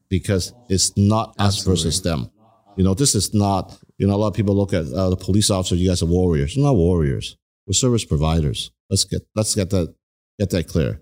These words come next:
Speaker 1: You know,
Speaker 2: Yeah.
Speaker 1: warriors is very much a violent colonial type of talk. This is, we're, we're two thousand twenty-one. You know, actually, I, I, you're much younger than I, but I don't want my child,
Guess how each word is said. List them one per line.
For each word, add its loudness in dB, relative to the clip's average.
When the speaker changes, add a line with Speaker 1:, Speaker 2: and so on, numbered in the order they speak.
Speaker 1:
You 2
know, 4
Speaker 2:
Yeah. 0
Speaker 1:
warriors 2
is -2
very 2
much 0
a 2
violent 0
colonial 2
type -4
of -4
talk. -6
This 2
is, -2
we're, 0
we're 2
two -2
thousand 0
twenty-one. 0
You 0
know, -2
actually, 2
I, 2
I, -2
you're 2
much 2
younger 2
than 2
I, -2
but 0
I 0
don't 2
want 2
my 2
child, 0